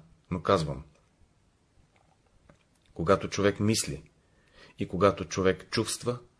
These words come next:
от него трябва да излиза светлина.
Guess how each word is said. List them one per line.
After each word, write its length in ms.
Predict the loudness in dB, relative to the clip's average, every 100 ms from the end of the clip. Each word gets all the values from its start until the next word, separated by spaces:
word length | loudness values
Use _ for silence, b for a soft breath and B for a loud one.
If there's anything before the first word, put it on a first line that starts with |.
| b b b b
от 140 | -16 -2
него 260 | 0 0
трябва 320 | 0 2 4 4
да 100 | 2
излиза 360 | 2 0 0
светлина. 560 | 0 -2 -2 0 0